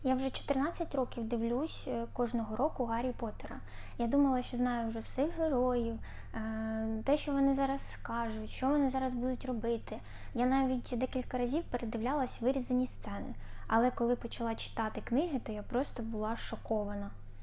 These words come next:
Вітаю вас на каналі Рятування книжками, з вами Аня. І сьогодні ми поговоримо про перші дві частини, е, Гаррі Поттера.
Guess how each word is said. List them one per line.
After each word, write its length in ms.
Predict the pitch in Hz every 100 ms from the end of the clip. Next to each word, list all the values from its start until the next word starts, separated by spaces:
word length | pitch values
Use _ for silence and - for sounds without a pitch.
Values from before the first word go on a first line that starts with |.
| - - -
Вітаю 340 | 262 320 320 262
вас 180 | 285 262
на 100 | 240
каналі 400 | 254 254 254 240
Рятування 520 | 233 240 240 226 220 -
книжками, 600 | 226 - 269 320 285 247
з 100 | 226
вами 420 | 226 220 214 220
Аня. 360 | - 285 302 269 - - -
І 60 | 240
сьогодні 400 | - 247 330 302
ми 140 | 262
поговоримо 960 | 277 247 233 233 269 269 247 247 240 240 -
про 260 | 233 226 233 -
перші 360 | 262 254 - 226
дві 340 | 220 240 233
частини, 760 | - 226 - 254 320 285 240 233 - - -
е, 260 | 220 220 220
Гаррі 220 | 254 247
Поттера. 440 | - 226 - 240